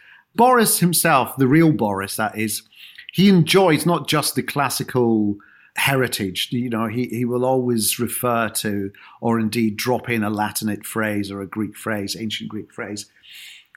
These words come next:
But he's very performative in how his essence is one of performance, really. You know, his, his job, I think, as he sees it, is to get out there in front of the cameras and be Boris, which is to, to be positive, to be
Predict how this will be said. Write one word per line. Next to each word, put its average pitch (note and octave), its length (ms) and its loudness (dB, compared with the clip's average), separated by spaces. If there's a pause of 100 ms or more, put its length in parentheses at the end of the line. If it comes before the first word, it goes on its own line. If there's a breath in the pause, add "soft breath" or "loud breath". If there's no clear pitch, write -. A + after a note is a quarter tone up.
(520 loud breath)
But - 260 0
he's F#3+ 340 2
very G#3 320 4
performative F3 800 0
in B2 100 -2
how C3+ 300 -2
his D3 200 2
essence E3 440 -2
is B2 160 -4
one C3 180 0
of A#2 220 -2
performance, C#3 800 -2
really. G2 360 -10 (340 loud breath)
You C#3+ 100 2
know, D3 80 4
his, C#3+ 360 0
his D3+ 220 2
job, D#3 540 2
I A#2 140 -6 (100)
think, C#3 160 -2
as B2 120 -2
he C3+ 160 -2
sees A#2+ 360 -2
it, A2+ 80 -6
is G#2+ 140 -8
to - 100 -12
get A#2+ 160 -2
out B2 200 0
there A2+ 100 -4
in G#2+ 60 -4
front A2+ 160 -8
of G#2 40 -10
the G#2+ 120 -10
cameras G#2+ 460 -6 (380 loud breath)
and B2+ 260 0
be C#3 220 4
Boris, B2 640 -2
which - 180 -8
is A2 140 -8
to, B2 280 -2
to - 140 -6
be A#2+ 140 -6
positive, B2 640 -6
to A2 100 -14
be A2+ 120 -6